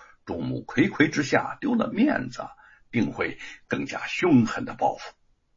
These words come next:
何况现在吴承恩伤势还未痊愈，严嵩要下手自然更加容易。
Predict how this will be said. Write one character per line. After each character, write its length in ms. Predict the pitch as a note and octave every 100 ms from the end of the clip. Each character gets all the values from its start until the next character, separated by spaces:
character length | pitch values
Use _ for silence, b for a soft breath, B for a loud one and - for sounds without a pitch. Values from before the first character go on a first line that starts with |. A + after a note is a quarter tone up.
| _ _ _ _
何 220 | _ - -
况 180 | -
现 320 | - B2 - -
在 400 | - - - - _
吴 220 | - F#2+
承 200 | - -
恩 160 | F2+ F2+
伤 380 | - D#3 G3 G3
势 240 | - F#2+
还 160 | - -
未 180 | D#2+ C2
痊 200 | - -
愈， 240 | E2 - _ _ _ _ _
严 340 | G#2 B2 G3+
嵩 200 | A3 G#3
要 180 | F3 B2+
下 220 | - -
手 260 | - - - B B
自 200 | - F#3
然 300 | F#2+ G#2 C#3
更 160 | - -
加 140 | -
容 260 | - -
易。 100 | -